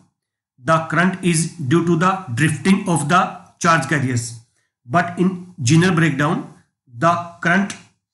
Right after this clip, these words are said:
will be due to the tunneling of the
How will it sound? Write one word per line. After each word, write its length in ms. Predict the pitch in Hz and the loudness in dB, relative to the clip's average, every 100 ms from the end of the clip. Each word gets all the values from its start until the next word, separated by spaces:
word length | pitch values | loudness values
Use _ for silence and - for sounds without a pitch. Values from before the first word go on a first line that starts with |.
| _ _ _ _ _ _ _ 120 | _ _ _ _ _ _ _ -2
will 220 | 143 175 | 0 2
be 380 | 151 196 - - - 120 | 2 0 -2 -12 -10 0
due 200 | 139 180 | 2 2
to 120 | 180 | 2
the 340 | 160 180 190 - - _ _ _ _ _ _ | 2 2 0 -6 -20 _ _ _ _ _ _
tunneling 400 | - 175 175 190 | -2 2 4 4
of 180 | 180 - | 2 0
the 260 | 180 202 | -2 -2